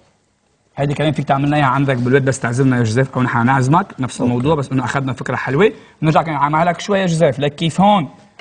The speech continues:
Speaker 1: عملك تناخد هيدي يا جوزيف. زيح شوي، please. حطينا كمان، فهمتوا شو عملت أنا هون أحبائي هلأ؟ وآخر وحدة هون،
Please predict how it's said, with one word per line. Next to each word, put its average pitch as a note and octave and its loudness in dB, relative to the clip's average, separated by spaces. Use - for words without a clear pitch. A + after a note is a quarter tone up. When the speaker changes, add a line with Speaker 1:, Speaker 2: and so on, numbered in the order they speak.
Speaker 1:
عملك D3 2
تناخد F3 -6
هيدي F#3+ 2
يا G3 0
جوزيف. F#3 0
زيح C#3 -2
شوي، D#3+ 0
please. E3+ 2
حطينا D3 0
كمان، C#3+ 0
فهمتوا F3+ 0
شو D#3+ 2
عملت E3 0
أنا D3+ 2
هون D#3 -2
أحبائي C3+ -2
هلأ؟ E3 2
وآخر E3 -2
وحدة D#3 -2
هون، E3+ 2